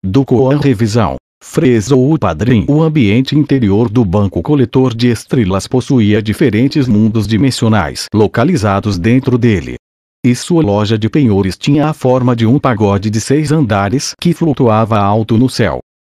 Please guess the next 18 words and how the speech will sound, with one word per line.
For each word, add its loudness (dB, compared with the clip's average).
Muitos 0
mestres 0
chegavam 0
ao 0
pagode -2
e -2
se -4
transformavam 0
em 2
um 0
raio 0
de 0
luz, 0
voando 0
diretamente 0
para 0
dentro 0
dele. 0